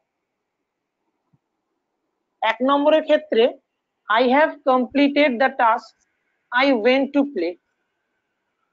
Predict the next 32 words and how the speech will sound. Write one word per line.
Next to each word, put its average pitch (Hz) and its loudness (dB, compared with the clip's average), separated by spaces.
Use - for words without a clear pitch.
এর 262 0
join 262 0
করতে 285 0
দিয়েছি, 233 -2
তাহলে - -6
তুমি 269 0
ভাববে, 269 2
বলবে 262 2
যে, 277 0
"স্যার, 269 2
completing 285 0
the 294 2
task, 285 0
I 262 2
went 262 0
to 269 -2
play", 277 0
এটাও 220 0
একটা 240 0
joining, 262 -2
আর 160 -8
"having 208 0
completed 269 0
the 269 0
task, 254 0
I 233 2
went 220 0
to 247 -2
play", 220 -2
এটাও 214 0
একটা 214 -4
joining। 147 -14